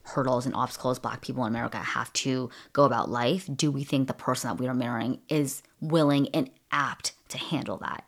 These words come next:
I think it was, like, an incredibly important and eye-opening question that I'm glad that they discussed on camera.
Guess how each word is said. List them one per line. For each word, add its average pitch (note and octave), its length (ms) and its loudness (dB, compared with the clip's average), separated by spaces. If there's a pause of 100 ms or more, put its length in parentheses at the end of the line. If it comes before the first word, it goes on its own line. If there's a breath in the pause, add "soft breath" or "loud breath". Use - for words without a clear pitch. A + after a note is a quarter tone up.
(100)
I D#3+ 80 0
think F#3 160 0
it C3+ 80 4
was, D#3+ 100 2
like, D#3+ 100 -2
an D#3 100 2
incredibly G#3+ 680 2
important C#3 420 2 (380 loud breath)
and D3+ 160 4
eye-opening C#3+ 440 2
question - 440 -2
that B2 100 -2
I'm C3 120 2
glad B2+ 240 6
that A2+ 100 -4
they A#2+ 140 -2
discussed - 500 -2
on B2+ 80 -4
camera. - 460 0